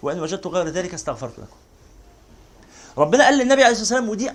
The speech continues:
أرجى آية في كتاب الله، أرجى آية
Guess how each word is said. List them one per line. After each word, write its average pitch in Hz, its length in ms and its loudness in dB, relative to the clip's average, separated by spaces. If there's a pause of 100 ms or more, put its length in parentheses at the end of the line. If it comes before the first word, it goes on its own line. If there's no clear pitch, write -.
(100)
أرجى 233 640 6
آية 240 680 4
في 185 160 -10
كتاب 156 320 -10
الله، 110 240 -10 (160)
أرجى 226 520 4
آية 139 440 -2